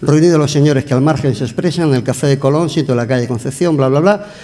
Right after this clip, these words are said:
se constituye el grupo directivo de la Sociedad Deportiva Albacete Fútbol Asociación". ¿Qué estamos constituyendo?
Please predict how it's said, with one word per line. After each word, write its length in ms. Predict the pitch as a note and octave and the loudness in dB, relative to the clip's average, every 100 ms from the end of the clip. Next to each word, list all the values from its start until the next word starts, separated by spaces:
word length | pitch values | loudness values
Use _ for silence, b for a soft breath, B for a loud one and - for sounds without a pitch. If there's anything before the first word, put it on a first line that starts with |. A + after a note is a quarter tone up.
| B B B B | B B B B
se 260 | - F#3+ F#3 | 0 0 2
constituye 680 | E3+ C#3+ F3+ C#3+ A#3 A#3+ | 0 2 -2 0 2 4
el 100 | A3 | 4
grupo 280 | F#3 B3 C#4 | 4 2 2
directivo 540 | A#3 D3 C3 A#3+ A#3 C#3 | 2 2 0 -2 2 2
de 100 | B2 | 2
la 120 | A#2+ | 0
Sociedad 340 | C3 - D3 | -4 0 0
Deportiva 480 | F3 C#3 A#2+ C#3+ C3 | 2 0 -2 2 2
Albacete 400 | A#2 A2 D3 G#3 | 2 0 0 0
Fútbol 300 | D3 C#3 B2+ | 2 2 2
Asociación". 480 | A2+ A2 G#2 D3 C#3+ | -2 -4 -2 -2 -2
¿Qué 120 | D#3 | -4
estamos 300 | E3 G3 E3+ | -2 -2 -2
constituyendo? 640 | E3+ - C#3+ C3 G2 G2 | -4 -6 -4 -2 -2 -6